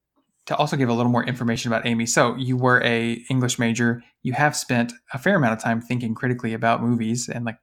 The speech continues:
writing papers about them and that sort of thing. Um, so I, that was another reason that I thought, you know, Amy's a good person to have on the podcast. We had a conversation a few weeks ago, and you,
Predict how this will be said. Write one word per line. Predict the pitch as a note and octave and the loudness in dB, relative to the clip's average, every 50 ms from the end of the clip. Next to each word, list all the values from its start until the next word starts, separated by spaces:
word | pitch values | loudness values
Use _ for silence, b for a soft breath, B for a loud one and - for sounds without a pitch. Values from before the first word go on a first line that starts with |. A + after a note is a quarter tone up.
| _ | _
writing | - A#2+ A#2 A2 A2 A2 A2+ | -6 -4 -2 -2 -2 -2 -4
papers | A#2+ C#3 D3 C#3+ C3+ B2+ A#2+ A#2+ | -2 -2 -2 0 0 0 0 0
about | A2+ A2 A2+ A2+ A2 - | 0 -2 -2 -2 -2 -2
them | A#2+ A2+ A2 | -4 -4 -2
and | A2 A2+ A2+ | 0 0 0
that | A#2 C3 B2+ | 0 -2 -4
sort | - - A#2 A2+ | -6 -6 -4 -6
of | A#2 - | -6 -6
thing. | - A#2+ A2+ A2+ B2 A#2+ B B B B B B B B B | -4 -4 -2 -2 -4 -6 B B B B B B B B B
Um, | - A#2 A2+ A2+ A2+ A#2 B2 B2+ - _ _ _ _ - - | 0 2 2 2 0 -2 -6 -10 -14 _ _ _ _ -18 -10
so | - - C3+ B2+ | -2 2 4 6
I, | A#2+ B2 B2+ | 6 6 6
that | C3 C#3+ D3 | 8 6 6
was | D3 C3 B2+ | 6 6 4
another | B2+ B2 A#2+ A#2+ A#2 | 4 4 4 4 4
reason | A#2+ A#2+ A#2 A#2 A#2+ A#2 | 4 2 2 2 2 2
that | A2+ A2+ | 2 0
I | A2+ | 0
thought, | A#2 - A#2 A#2 A#2+ | 0 0 0 0 0
you | B2 | 0
know, | A#2 A#2 | -2 -4
Amy's | A#2+ A#2 A2+ A#2 A2+ A2 - | -2 -2 -2 -2 -4 -4 -6
a | A#2 | -8
good | B2 A#2 - | -10 -10 -8
person | - B2+ A#2 A#2 - A#2+ | -6 -8 -6 -6 -6 -8
to | A#2 | -6
have | - A#2 A2 A2 | -4 -4 -4 -4
on | - A2 A2+ A2+ | -4 -4 -4 -6
the | A2+ | -4
podcast. | - - D3 D3 C3 A#2+ - A2+ A2+ A#2 - - _ B B B B B B B B B B | -2 2 2 2 2 2 0 0 0 0 -2 -8 _ B B B B B B B B B B
We | - C3+ D#3+ F3+ | 0 2 4 4
had | G#3 F3+ | 4 4
a | - | 4
conversation | - D#3 C#3 C3 B2+ - C#3+ C3+ B2+ B2+ A#2+ | 4 2 2 2 2 0 0 0 0 0 -2
a | |
few | A#2+ - B2+ A#2+ | -2 -2 0 2
weeks | A#2+ A#2+ A#2+ - | 2 2 2 0
ago, | B2+ B2 B2 A#2 A#2 A#2 A#2 A#2+ - b b b b b b - | -2 -2 0 2 2 2 0 -2 -6 b b b b b b -4
and | B2+ B2 A#2+ A2+ A2+ | -4 -4 -2 -4 -4
you, | A#2 A#2 B2 B2+ B2 B2 B2 B2 B2 B2 - - | -2 0 2 4 4 4 4 2 2 0 -2 -6